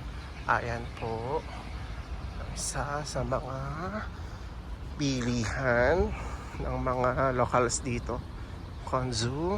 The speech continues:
mayroon din Chinese restaurant, Kunlun. Masarap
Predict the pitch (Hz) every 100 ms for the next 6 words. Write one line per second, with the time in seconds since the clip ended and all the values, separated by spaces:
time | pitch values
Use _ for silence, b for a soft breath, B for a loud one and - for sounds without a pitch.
0 | 190 123 123 135 139 123 123 - - 107
1 | - 120 117 127 180 180 - 143 131 123
2 | 131 127 127 B B B - 127 - 135
3 | 131